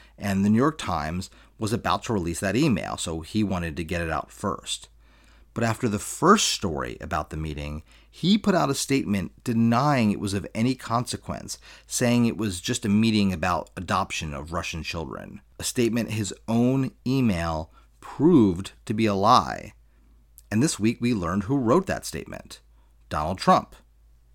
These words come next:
Senior. The President of the United States personally intervened to help his son issue a false statement about a meeting he had in which he attempted to collude with a foreign adversary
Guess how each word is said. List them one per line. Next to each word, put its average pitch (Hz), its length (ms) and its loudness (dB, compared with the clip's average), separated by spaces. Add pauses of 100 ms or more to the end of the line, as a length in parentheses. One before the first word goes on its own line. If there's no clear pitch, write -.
(380)
Senior. - 720 0 (720)
The 110 100 -4
President 175 540 0
of - 120 -8
the 143 80 -4
United 120 480 2
States - 500 -6 (520)
personally 127 680 0
intervened 95 720 -2 (320)
to 101 100 -4
help 143 340 -2
his 127 220 -2
son 95 520 -2 (320)
issue 147 380 2
a 117 100 0
false - 800 -2
statement - 720 -6 (320)
about 101 260 0
a 101 60 2
meeting 135 340 2
he 135 220 -4
had 92 480 -2 (280)
in 104 180 0
which 98 160 0
he 123 200 -2
attempted 135 500 -4
to 156 80 -2
collude 104 500 0
with 92 120 -6
a 87 60 -8
foreign 123 580 -2 (160)
adversary 78 840 -4